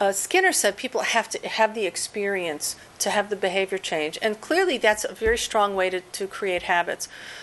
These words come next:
But Bandura said, you know what, people have memory, people have thoughts, people can observe others and learn from other experiences to s-, also then build this knowledge.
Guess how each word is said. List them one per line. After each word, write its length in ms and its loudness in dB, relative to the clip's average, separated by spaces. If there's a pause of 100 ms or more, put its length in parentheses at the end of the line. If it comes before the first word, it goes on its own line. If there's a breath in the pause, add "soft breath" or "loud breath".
(500 loud breath)
But 180 0
Bandura 400 4
said, 300 4
you 80 -2
know 100 2
what, 160 0
people 300 -8
have 160 -8
memory, 560 -4
people 300 -4
have 180 -2
thoughts, 580 2
people 300 -2
can 200 -2
observe 440 2
others 580 0
and 260 -2
learn 300 4
from 220 -4
other 240 2
experiences 800 -2
to 180 -4
s-, 160 -4
also 340 2
then 300 2 (920 loud breath)
build 420 6
this 240 -2
knowledge. 500 2